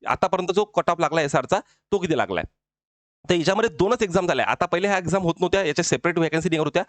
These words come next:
पण दोन हजार बावीस पासून याला एमपीसी कंबाईनमध्ये टाकलेला आहे. तर दोन हजार बावीस मध्ये याच्या अठ्याहत्तर जागा निघाल्या होत्या सब रजिस्ट्रारच्या, खूप छान व्हॅकन्सी आहे, पोस्ट आहे ही, आणि याचा कट ऑफ एकसष्ट पॉइंट बावन्न लागला होता. ओके, आणि दोन हजार तेवीस मध्ये एकोणपन्नास जागा होत्या, त्याचा अठ्ठावन्न पॉइंट पन्नास एवढा कट ऑफ लागलेला होता.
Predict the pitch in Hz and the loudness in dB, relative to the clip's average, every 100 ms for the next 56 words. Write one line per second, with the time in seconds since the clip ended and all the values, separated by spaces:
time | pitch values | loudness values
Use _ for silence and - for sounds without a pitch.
0 | - - - 170 151 170 202 147 131 185 | -6 -8 -4 0 0 0 0 0 -2 -2
1 | - 156 190 180 156 180 147 139 175 196 | -2 -2 0 0 0 0 0 0 -2 -2
2 | 139 143 160 180 185 156 165 180 - - | 0 0 2 0 0 0 0 0 -2 -8
3 | - 160 156 190 156 143 170 170 151 - | -6 -2 0 0 2 0 0 -2 -2 -2
4 | 143 175 131 165 - 196 196 196 185 180 | -2 0 0 -2 0 0 2 2 2 2
5 | 170 190 190 143 147 151 - 139 139 165 | 2 0 0 0 0 0 0 0 0 0
6 | 190 170 - 160 165 165 165 170 165 - | 0 -2 -2 0 0 0 0 2 0 -2
7 | - 143 - 147 196 - - - - 165 | -4 -2 0 0 0 -6 -20 -8 -2 -2
8 | 160 - 185 - - - 196 190 - 202 | 0 0 0 -2 -4 -2 -2 0 0 0
9 | 135 127 160 143 110 92 92 - 151 170 | 0 0 2 0 2 0 -2 -6 -2 -2
10 | 151 - - 147 147 196 - 180 175 196 | -2 -6 -2 0 2 0 -2 -2 -2 -2
11 | 135 127 175 185 190 175 170 143 120 170 | -2 -2 0 0 0 0 0 0 0 -2
12 | - - - 147 151 180 - - 127 - | -4 -20 -6 -4 -2 -4 -4 -6 -4 -2
13 | - 156 160 165 - 127 143 151 156 - | -2 0 0 -2 -2 0 0 2 0 0
14 | 131 120 107 104 110 110 104 | -2 0 -2 0 0 0 0